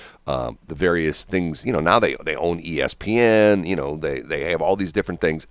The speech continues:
And the guy, one of the vice presidents who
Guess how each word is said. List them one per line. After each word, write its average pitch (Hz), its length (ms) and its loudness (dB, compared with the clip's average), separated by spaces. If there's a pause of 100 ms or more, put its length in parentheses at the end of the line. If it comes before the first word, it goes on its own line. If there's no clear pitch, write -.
And 87 240 2 (480)
the 85 340 -4
guy, 120 440 4
one 85 340 -2
of 107 60 0
the 101 80 2
vice 95 240 4
presidents 73 560 0
who 73 320 -6